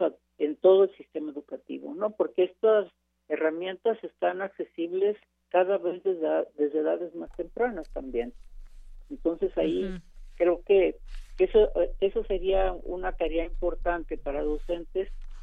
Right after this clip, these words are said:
Speaker 1: pero
Speaker 2: Ujú.
Speaker 1: también, como dices, que tenemos que ver cuáles son las regulaciones legales que se, que se impone a los, los abusos del uso de esta tecnología.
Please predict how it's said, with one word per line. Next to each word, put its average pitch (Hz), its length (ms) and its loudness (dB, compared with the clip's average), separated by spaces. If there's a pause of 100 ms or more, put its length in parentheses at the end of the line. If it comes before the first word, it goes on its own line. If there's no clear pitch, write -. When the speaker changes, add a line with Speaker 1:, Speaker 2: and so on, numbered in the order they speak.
(180)
Speaker 1:
pero 214 160 8
Speaker 2:
Ujú. 190 80 -2
Speaker 1:
también, 196 340 0
como 202 280 -8
dices, 185 420 -2
que - 80 -6
tenemos 170 400 -6
que 180 100 -4
ver 175 260 0
cuáles 202 300 0
son 208 160 -6
las 208 160 -2
regulaciones 175 800 -4
legales 165 540 0
que 160 140 -6
se, 151 180 -10 (440)
que 147 100 -6
se 160 100 -4
impone 156 580 0 (380)
a 143 180 0
los, 143 220 0 (500)
los - 240 0
abusos 165 560 0 (160)
del 147 220 -4
uso 160 280 -4
de 151 100 0
esta - 200 -6
tecnología. - 720 -12